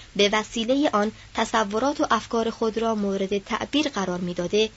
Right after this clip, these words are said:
یا زندگی خود را زینت می‌بخشیده نشان می‌دهد، این نظریه که سیر تاریخ سیر ترقی و پیشرفت است،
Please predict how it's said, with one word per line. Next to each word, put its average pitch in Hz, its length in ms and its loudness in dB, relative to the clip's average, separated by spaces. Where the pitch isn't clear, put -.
یا 262 180 8
زندگی 240 560 4
خود 233 300 0
را 233 120 2
زینت 240 500 0
می‌بخشیده 190 560 0
نشان 202 300 0
می‌دهد، 208 480 0
این 294 200 4
نظریه 196 480 0
که 208 120 -2
سیر 269 340 4
تاریخ 240 460 -2
سیر 214 360 4
ترقی 208 500 -2
و 247 60 2
پیشرفت 185 540 -4
است، 220 220 -4